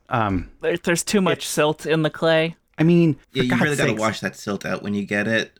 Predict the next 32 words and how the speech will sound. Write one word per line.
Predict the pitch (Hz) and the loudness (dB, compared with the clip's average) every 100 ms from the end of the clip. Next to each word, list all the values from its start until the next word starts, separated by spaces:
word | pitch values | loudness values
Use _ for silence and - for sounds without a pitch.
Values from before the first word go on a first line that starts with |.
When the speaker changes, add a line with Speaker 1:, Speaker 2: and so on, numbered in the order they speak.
| - | -18
Speaker 3:
Otherwise, | 92 95 98 - | -12 -6 -6 -6
it | 92 | -8
just | 139 | -2
Speaker 1:
I'm | 156 156 | 2 2
Speaker 3:
falls | - 101 98 | 2 -2 -4
apart | - - 98 | -8 -6 -6
when | 95 | -4
you | 95 | -8
try | 104 | -6
to | 92 | -8
work | 87 127 | -4 -2
Speaker 1:
Oh, | |
Speaker 3:
with | 113 113 | -2 -6
it. | 113 - - | -6 -8 -10
Speaker 1:
guys. | 110 110 - _ _ _ - | -4 -4 -6 _ _ _ -10
Speaker 2:
Yeah, | 165 131 127 | -2 -2 -2
sorry. | - 147 123 113 - - | -2 0 0 -2 -8 -8
I, | 151 143 _ | -4 -4 _
Envirosci | - 151 151 135 127 143 - 117 123 | -4 -2 0 2 0 -2 -2 -2 -2
is | 139 | -4
a | |
lot | 123 110 | -4 -4
of | - | -6
fun. | - 127 139 | -8 -8 -2
Speaker 1:
Sorry. | 156 117 - _ - | -2 -2 -6 _ -4
Ugh, | 120 113 - _ - | 0 0 -2 _ -8
uh, | 117 _ - | -8 _ -6
um, | 120 110 104 _ - | -2 -2 -2 _ -2
folks. | 113 - - - _ - - - | 0 0 -10 -20 _ 0 2 2
Yeah, | - 113 92 - | 0 -4 -4 -12
no, | - 110 101 | -6 -6 -6
gender | - 107 113 104 | -4 -2 -2 -4